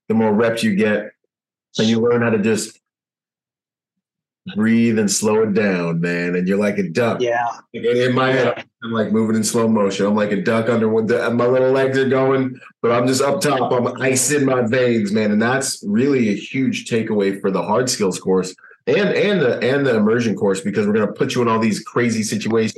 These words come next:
Speaker 1: You're gonna be driving clients and you're gonna
Speaker 2: Yeah.
Speaker 1: be awkward at first, and you get, get the awkwardness out of the way, you know? Um, you know, you're gonna be standing in environments where, like, you're gonna be at a nice hotel. There's gonna be too many of you,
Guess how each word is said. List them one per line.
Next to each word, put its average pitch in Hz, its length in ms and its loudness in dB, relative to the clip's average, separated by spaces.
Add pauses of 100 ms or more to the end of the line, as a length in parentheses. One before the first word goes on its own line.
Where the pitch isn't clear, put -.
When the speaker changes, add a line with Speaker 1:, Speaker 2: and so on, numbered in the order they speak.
Speaker 1:
You're 104 140 0
gonna 107 100 0
be 98 40 0
driving 107 420 0
clients 107 540 -2 (560)
and 120 200 2
you're 117 120 2
gonna 117 140 2
Speaker 2:
Yeah. - 40 -2
Speaker 1:
be - 60 -10 (240)
awkward 127 280 0
at - 160 0
first, 135 480 -2 (220)
and 107 160 2
you 98 60 0
get, 101 240 -6
get 107 120 0
the 104 120 0
awkwardness 117 580 0
out 135 100 0
of 143 60 0
the 147 100 2
way, 156 320 0
you 143 140 0
know? 151 320 0 (520)
Um, 113 340 0
you 113 80 2
know, 110 100 2
you're 107 140 0
gonna 117 160 0
be 113 40 -2
standing 117 460 0
in 110 140 2
environments 107 640 0
where, 101 140 0
like, 95 260 0
you're 113 180 -2
gonna 110 80 0
be 110 100 2
at 107 60 0
a 92 220 -2 (360)
nice 123 360 0
hotel. 117 840 0
There's 107 200 0
gonna 110 120 0
be 107 120 0
too 170 260 0
many 139 280 2
of 110 140 0
you, 107 360 0